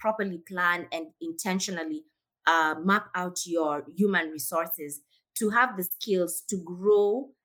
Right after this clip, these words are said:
as you delegate more and more to A I, you'll reach a point where you will have perhaps a big gap between what you desire for your organization versus the outcomes that you will get from implementing artificial intelligence. So there are these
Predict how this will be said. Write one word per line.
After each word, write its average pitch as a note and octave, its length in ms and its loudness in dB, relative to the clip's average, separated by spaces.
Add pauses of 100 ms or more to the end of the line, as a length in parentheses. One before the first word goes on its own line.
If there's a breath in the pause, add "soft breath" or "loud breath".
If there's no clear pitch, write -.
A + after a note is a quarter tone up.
as F3 180 2
you F3+ 80 -12
delegate F3+ 540 -2
more F3 180 0
and D#3 200 -2
more E3 240 -8
to - 120 -8 (160)
A E3 200 -4
I, D#3+ 340 0 (800)
you'll G3+ 200 4
reach C#4 200 0
a A#3 60 -2
point F#3+ 440 -4
where E3+ 140 -2
you E3 180 -2
will E3+ 100 -10
have F#3 240 0
perhaps F3+ 400 -8 (400 soft breath)
a E3+ 120 4 (200)
big G#3 240 -2
gap E3+ 320 -2
between F3 440 -8
what F3 260 0
you E3 100 -8
desire E3+ 720 -2 (380)
for F3+ 140 4
your D#3+ 180 0
organization D#3 840 -4
versus D#3+ 400 -2
the D3 200 -2 (300 soft breath)
outcomes E3 580 -2
that - 220 -12
you C#3+ 80 -16
will D3 140 -6
get C#3+ 240 -6
from C#3 220 -10
implementing C#3+ 680 -10
artificial C#3 500 -8
intelligence. C3+ 680 -12 (220 loud breath)
So B3 160 2
there A3+ 160 2
are A#3 60 -4
these C#4+ 180 4